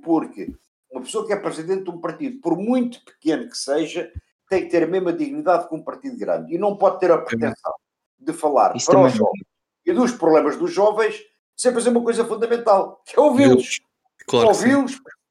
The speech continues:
Speaker 1: perceber. Eh, eu vou-vos dar um exemplo concreto. Eu sempre tive a ideia, eh, nomeadamente quando fui candidato à Câmara de Torres, que tínhamos que criar condições de,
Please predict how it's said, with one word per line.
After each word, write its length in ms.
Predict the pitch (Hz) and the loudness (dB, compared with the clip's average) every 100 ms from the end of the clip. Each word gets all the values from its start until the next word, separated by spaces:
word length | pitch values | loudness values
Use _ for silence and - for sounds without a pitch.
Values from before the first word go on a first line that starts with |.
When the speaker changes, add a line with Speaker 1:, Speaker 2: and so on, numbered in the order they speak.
| 370 | -2
Speaker 1:
perceber. 480 | 240 254 254 - _ _ - | 2 4 2 -4 _ _ 0
Eh, 340 | 175 180 170 208 | 4 4 4 0
eu 60 | |
vou-vos 220 | 214 233 220 | 0 0 0
dar 100 | 214 | -4
um 80 | |
exemplo 240 | 202 220 180 | -2 -2 -2
concreto. 520 | 175 170 127 98 - - _ _ _ _ _ _ _ _ _ _ _ _ | -8 -6 -2 -2 -4 -20 _ _ _ _ _ _ _ _ _ _ _ _
Eu 120 | 196 | 0
sempre 360 | 185 233 240 - | 2 2 -2 -4
tive 240 | 147 123 131 | -6 -6 -4
a 40 | |
ideia, 640 | 135 131 151 156 156 156 - _ _ _ _ _ _ | -4 0 2 2 2 -2 -6 _ _ _ _ _ _
eh, 240 | - 110 127 | -8 -4 -2
nomeadamente 760 | 160 151 147 127 113 101 - - 123 - | 0 4 4 4 0 -4 -6 -20 -20 -6
quando 200 | 139 135 | -6 -4
fui 140 | 131 | -8
candidato 460 | 117 120 123 120 110 | -6 -2 2 2 0
à 60 | |
Câmara 320 | - 107 104 104 | -2 -4 -4 -8
de 60 | - | -6
Torres, 280 | 135 - - _ _ _ _ _ | -8 -8 -20 _ _ _ _ _
que 80 | - | -18
tínhamos 400 | - 165 147 123 | -10 -6 -4 -6
que 100 | - | -10
criar 300 | - 117 98 | -8 0 0
condições 800 | - 120 120 117 123 123 135 135 | 2 0 0 -4 -2 -2 -2 -8
de, 160 | 143 - | -12 -12